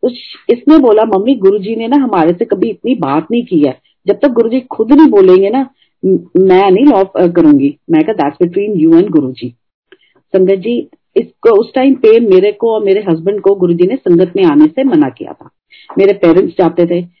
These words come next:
इसको मैं कहती, "मम्मा, कब जाएंगे?" मैं कहा, "बेटा, जिस दिन तेरे को गुरुजी की बहुत याद आए ना,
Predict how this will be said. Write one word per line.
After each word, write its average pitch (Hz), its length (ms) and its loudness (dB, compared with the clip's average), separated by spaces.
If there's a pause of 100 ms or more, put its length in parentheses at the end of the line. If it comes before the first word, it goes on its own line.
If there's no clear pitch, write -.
(120)
इसको - 260 -2
मैं 214 220 -2
कहती, 214 260 -2
"मम्मा, 240 420 -2
कब 220 260 -4
जाएंगे?" 180 320 4
मैं 185 140 -2
कहा, 220 100 -4
"बेटा, 214 200 -4
जिस 214 180 -8
दिन 240 160 -2
तेरे 190 200 0
को 220 100 -4 (220)
गुरुजी 190 280 -4
की 233 140 -6
बहुत 190 460 -8
याद 175 240 -2
आए 151 140 0
ना, 185 180 -2